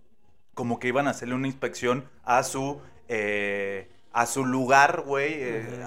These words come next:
Speaker 1: a su im-, a su fachada que tenía, el negocio que tenía de fachada, güey. Y entonces fueron cuatro, güey. Eh, a la hora de entrar, llegaron estos güeyes, agentes del gobierno, este cabrón no los conocía,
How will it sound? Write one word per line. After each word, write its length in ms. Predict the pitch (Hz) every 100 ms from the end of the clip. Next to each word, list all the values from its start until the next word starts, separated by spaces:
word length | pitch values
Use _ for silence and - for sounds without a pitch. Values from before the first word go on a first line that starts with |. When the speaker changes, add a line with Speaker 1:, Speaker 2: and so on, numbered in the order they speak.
| 101
Speaker 1:
a 120 | 120
su 260 | - 120 117
im-, 180 | 110 117
a 100 | 113
su 100 | -
fachada 420 | 143 - 151 170
que 80 | 160
tenía, 220 | 127 131
el 60 | 147
negocio 280 | 131 135 147
que 80 |
tenía 200 | 117 113
de 80 | 127
fachada, 440 | 131 117 131 123 110
güey. 240 | 110 135 - - - - -
Y 120 | 127
entonces 640 | 131 143 135 151 147 - -
fueron 300 | - 139 147
cuatro, 440 | 151 175 190 185 147
güey. 260 | 123 113 - - - - - - -
Eh, 480 | 123 120 120 120 - - - -
a 100 | 127
la 140 | 135
hora 200 | 147 170
de 80 | 170
entrar, 500 | 165 175 170 170 - 120
llegaron 380 | 127 123 135 151
estos 200 | 143 139
güeyes, 240 | 147 143
agentes 280 | 120 123 135
del 100 | 139
gobierno, 520 | 139 139 147 143 143
este 260 | 131 - 143
cabrón 320 | 135 123 135
no 100 | 139
los 160 | 147 147
conocía, 600 | 165 160 160 190 175